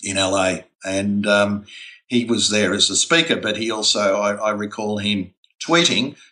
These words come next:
you know, "I'm gonna be at such and such a place and at this time, and, you know, let's just hang out." And it's that willingness to just hang out with people. Um, Darren Rouse was at the same conference, and he did the same thing. He was always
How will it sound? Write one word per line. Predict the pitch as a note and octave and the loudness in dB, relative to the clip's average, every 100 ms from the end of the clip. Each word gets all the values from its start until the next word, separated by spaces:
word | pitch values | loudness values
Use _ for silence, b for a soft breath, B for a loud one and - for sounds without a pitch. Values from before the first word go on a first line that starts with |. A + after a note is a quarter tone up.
| _ | _
you | A#2 | 0
know, | A2 | 2
"I'm | A2+ | 2
gonna | G#2+ G2+ | 0 0
be | G#2 | 0
at | G#2 | 0
such | - A#2 - | 0 2 0
and | G#2 | 0
such | A2 G#2+ | 0 0
a | A2 | 0
place | A2 G#2+ G#2+ - G#2+ | 0 0 0 -2 -4
and | G2 G#2 b b - | -6 -12 b b -20
at | A2+ | -8
this | A2 - | -4 -2
time, | A2+ A2+ B2 A#2 | 0 2 2 0
and, | A#2 A#2 - - | -4 -10 -14 -6
you | |
know, | B2+ C#3+ - _ _ | -2 -2 -4 _ _
let's | A#2 A#2 | -8 -2
just | A#2+ | 0
hang | B2 A#2 | 0 2
out." | C#3+ - - _ _ _ | 0 -2 -8 _ _ _
And | A#2+ | -4
it's | A#2+ - | -2 0
that | C3+ B2 B2+ | 2 2 0
willingness | B2+ B2 A#2+ A2+ - | -2 -2 -2 0 -2
to | - A#2 | -2 -4
just | A2+ - - | -2 -4 -6
hang | - A#2 G#2 | -6 -2 0
out | C#3+ - | 0 -2
with | C#3 | -10
people. | G#2+ G2 F#2+ A2 | -12 -12 -8 -2
Um, | G#2+ G#2+ | 0 2
Darren | A#2+ A2+ A2+ | 2 2 2
Rouse | A#2 C#3+ D3+ - | 2 2 2 -2
was | G#2 | -6
at | - | -12
the | - | -10
same | - G#2 G#2+ | -6 -4 -4
conference, | - D3+ - G2 - B B B - | -4 -4 -4 -2 -2 B B B -10
and | A2 | -2
he | A#2+ | -2
did | G#2+ G#2 | -2 -2
the | |
same | - A2+ A2+ | 0 0 0
thing. | - - | -4 -6
He | G#2 A2+ | -4 0
was | A2+ | 2
always | B2+ C3+ B2+ B2 A#2+ A#2 - | 4 4 4 4 4 2 0